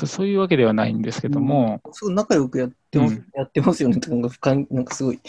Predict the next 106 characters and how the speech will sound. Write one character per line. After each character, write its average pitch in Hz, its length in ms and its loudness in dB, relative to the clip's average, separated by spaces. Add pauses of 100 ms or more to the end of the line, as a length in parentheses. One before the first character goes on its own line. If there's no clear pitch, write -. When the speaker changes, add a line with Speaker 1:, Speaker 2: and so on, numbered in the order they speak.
(240)
Speaker 2:
一 139 260 -2
言 139 120 2
み 131 60 2
た 120 80 -6
い - 20 -10
な 123 60 -4
感 - 20 -4
じ 113 60 -6
で - 20 -
す - 80 -20
け - 80 -14
ど。 - 100 -10
Speaker 1:
い - 40 -4
や、 135 100 2
Speaker 2:
仲 170 160 -2
良 - 40 -4
く - 40 -18
さ - 20 -20
れ - 60 -20
て 175 60 -2
Speaker 1:
も 151 100 2
ち 127 60 4
ろ 127 120 4
ん 113 60 0
そ 117 300 -2
う、 117 140 -6
そ 127 80 0
の 117 120 2
通 117 160 0
り、 110 160 -2
な 127 160 -2
ん 113 80 -4
つ - 140 -10
う 117 40 -4
ん 107 40 -4
だ - 100 -14
ろ 113 140 -6
う - 20 -2
ね。 127 240 2 (260)
<laughs> - 320 -2
Speaker 2:
ガ 147 160 -2
チ 151 60 -6
で 151 180 -2
そ 156 100 0
ん 151 120 2
な 147 80 2
や 139 100 2
っ 135 140 -6
て - 40 -6
く - 140 -6
れ 165 60 -2
る 135 180 -2
み 131 80 -4
た 123 140 -10
い - 20 -4
な 123 80 0
部 123 140 -2
活 139 260 -2
ノ 143 140 2
リ 147 60 0
じ 143 100 0
ゃ - 20 -2
な 131 120 0
い 131 40 0
っ 123 40 -6
て - 80 -14
こ - 60 -16
と - 60 -20
で 202 60 -2
す 202 80 2
ね。 175 40 -2
Speaker 1:
そ 208 120 0
う 180 60 -2
そ 196 80 0
う - 20 0
そ 190 160 -2
う 185 40 -4 (100)
そ 175 80 0
う、 - 60 2
部 131 120 0
活 156 160 4
ノ 170 100 2
リ 175 60 2
じ 165 80 4
ゃ - 20 2
な 135 140 2
く - 120 -20
て、 120 600 0
Speaker 2:
は 131 80 -10
い。 127 100 -10
Speaker 1:
別 123 260 -6
に 120 160 0
全 123 300 0
員 147 120 -2
が 110 360 0
全 113 360 -6
員 113 40 -2
み 110 80 -8
た 110 60 -6
い - 20 -6
な 110 80 -10
感 107 160 -12
じ 104 80 -16
で、 110 420 -12 (340)
Speaker 2:
う 135 60 -2
ん。 131 500 -2